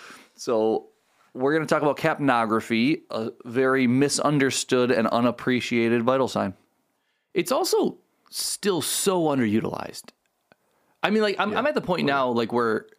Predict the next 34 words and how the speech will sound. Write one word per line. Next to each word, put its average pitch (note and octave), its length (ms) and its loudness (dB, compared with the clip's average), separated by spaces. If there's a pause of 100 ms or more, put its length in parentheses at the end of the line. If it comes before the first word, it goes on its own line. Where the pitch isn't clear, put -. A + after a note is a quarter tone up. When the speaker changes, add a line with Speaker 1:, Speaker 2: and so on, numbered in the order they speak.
(160)
Speaker 2:
I C3+ 60 -2
guess C#3+ 240 -2
no B2 100 2
one's G#2+ 140 0
just G2 140 -2
ever - 180 -4
gonna - 160 -4
use - 180 -8
it. - 140 -12 (260)
Like, C#3+ 100 -2
it's F#3 100 0
an F3+ 100 0
amazing C#3+ 500 0
Speaker 1:
<laughs> - 0 -
You - 60 0
Speaker 2:
tool, B2+ 380 0
Speaker 1:
can't B2 160 -4
say G2+ 220 -2
that. A#2+ 260 0
We're - 100 -2
Speaker 2:
and A#2+ 140 0
Speaker 1:
trying A2 180 0
to C3+ 100 -2
be C3 300 -6 (380)
Speaker 2:
all C3 160 0
hope D3 80 2
Speaker 1:
agents C3 160 -2
Speaker 2:
is, A2 80 0
Speaker 1:
of A#2+ 100 -6
change. A#2+ 560 -2
Speaker 2:
all C3+ 140 -2
hope C#3 200 -2
is A2+ 120 -2
lost. A2 500 -4